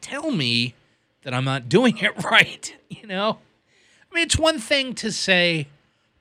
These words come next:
"This is the song,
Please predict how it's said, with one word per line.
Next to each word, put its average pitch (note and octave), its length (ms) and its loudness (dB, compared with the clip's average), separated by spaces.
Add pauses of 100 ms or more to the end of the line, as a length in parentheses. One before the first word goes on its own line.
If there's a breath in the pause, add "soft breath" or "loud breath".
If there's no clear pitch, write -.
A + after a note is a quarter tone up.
(1120)
"This A#3 240 0
is A3 160 -4
the G3+ 120 0
song, F#3+ 640 0